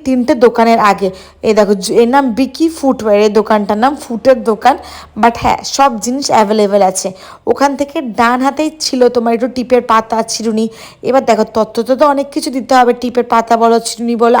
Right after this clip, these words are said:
আয়না বলো, সব কিছু তোমার তত্ত্বতে দিতে হবে। তার জন্য এখান থেকে একদম খুচখাচ জিনিসগুলো নিয়ে নিচ্ছিলাম। নেল পালিশ, টেল পালিশ সব প্রচুর ছিল, রেট কুড়ি টাকা, তিরিশ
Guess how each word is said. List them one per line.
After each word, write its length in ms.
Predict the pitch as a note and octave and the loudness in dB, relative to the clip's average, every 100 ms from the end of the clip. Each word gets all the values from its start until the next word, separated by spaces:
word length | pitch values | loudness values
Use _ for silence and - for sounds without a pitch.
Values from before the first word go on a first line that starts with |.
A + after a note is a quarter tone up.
| G#3 | 2
আয়না 240 | G#3+ A3 G#3+ | 2 2 4
বলো, 160 | G#3+ A3 - - - | 2 0 -6 -18 -6
সব 140 | - D#4+ | -2 -2
কিছু 160 | - D4+ D4+ | -2 -4 -2
তোমার 200 | C4+ C4+ | -2 0
তত্ত্বতে 340 | B3 A#3 B3 A#3 | 0 0 -2 0
দিতে 160 | G#3 G#3+ G#3 | -2 0 2
হবে। 180 | G#3 E4+ - - - - | 4 2 -2 -18 -10 -2
তার 140 | A#3 G#3+ | 0 0
জন্য 120 | C4+ B3 | -2 -2
এখান 140 | B3 A#3+ | -2 -4
থেকে 120 | C4 B3+ | 0 2
একদম 200 | A3+ G#3+ D#4+ | 0 -2 -6
খুচখাচ 380 | - C#4+ - C4+ B3+ | -4 -4 0 0 0
জিনিসগুলো 380 | B3+ C4 A3 C4 B3 | -2 -4 0 2 2
নিয়ে 140 | A#3 A3+ | 0 0
নিচ্ছিলাম। 340 | A3 A#3+ C4+ - _ _ _ _ _ _ | -2 -2 -4 -4 _ _ _ _ _ _
নেল 240 | A3+ A#3+ A#3+ | 0 2 2
পালিশ, 180 | A#3+ C4+ C4+ | -2 -4 -4
টেল 120 | C4+ | -6
পালিশ 160 | C#4 C4+ - | -4 -4 -4
সব 80 | C#4+ - | -8 -4
প্রচুর 380 | B3 B3 C#4+ D4 - | -6 -4 -4 -4 -4
ছিল, 140 | B3 C4+ C#4+ - - - A#3+ | -4 -4 -6 -14 -20 -10 0
রেট 200 | B3+ C4+ - | 4 4 0
কুড়ি 180 | C#4 C4 B3+ | -2 2 2
টাকা, 140 | A#3+ B3+ | 2 0
তিরিশ 220 | B3+ A#3 | 0 -2